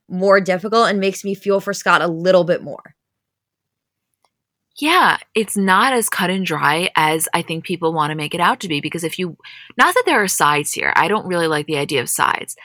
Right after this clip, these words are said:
Speaker 2: 'cause the side should be you just want everybody to feel happy and validated and fulfilled. But, like, if you really wanna take Courtney's side, your primary defense is, like, "She's made it clear to him a million times." Well, we find out here she hasn't.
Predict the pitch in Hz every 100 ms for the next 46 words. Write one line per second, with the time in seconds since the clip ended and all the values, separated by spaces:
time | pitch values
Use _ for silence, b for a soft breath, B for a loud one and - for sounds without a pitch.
0 | B B - 170 165 185 185 175 160 160
1 | 156 160 160 160 160 151 151 147 151 -
2 | 147 147 - 151 147 170 143 143 151 151
3 | 143 127 - - - 165 - - - -
4 | - 170 - B B B 208 240 214 180
5 | 247 285 196 180 - 165 - 190 175 170
6 | - - 71 - - _ _ _ _ _
7 | _ _ _ _ _ _ _ _ _ 190
8 | 202 196 196 - _ _ - - - 202
9 | 214 233 202 190 175 170 226 185 165 160
10 | 151 - 190 202 196 - 196 180 190 170
11 | 165 170 156 185 190 165 - - 247 285
12 | 320 311 302 294 285 - 247 269 285 147